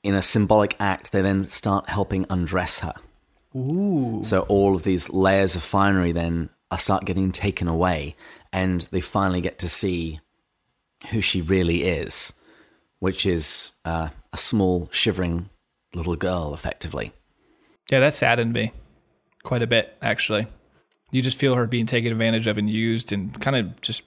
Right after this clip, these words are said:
Speaker 2: disposed by the king almost. At least that was my thought.
Speaker 1: Well, can you imagine being sent to a foreign land telling you that you're gonna marry somebody you've never met?
Speaker 2: Yeah, you're right. And he is not the most pleasant human being.
Speaker 1: No.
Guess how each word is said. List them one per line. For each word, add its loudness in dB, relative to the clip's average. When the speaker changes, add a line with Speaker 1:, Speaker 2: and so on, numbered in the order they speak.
Speaker 2:
disposed -2
by 2
the -2
king -2
almost. -4
At -8
least 0
that 4
was -4
my 2
thought. 0
Speaker 1:
Well, -4
can 0
you 6
imagine 2
being 0
sent 2
to -4
a -2
foreign 4
land 2
telling 0
you 0
that -2
you're 0
gonna 0
marry 0
somebody -2
you've 0
never -2
met? -2
Speaker 2:
Yeah, 2
you're -4
right. 2
And -2
he 2
is 2
not 2
the -2
most 0
pleasant 4
human 4
being. -2
Speaker 1:
No. 2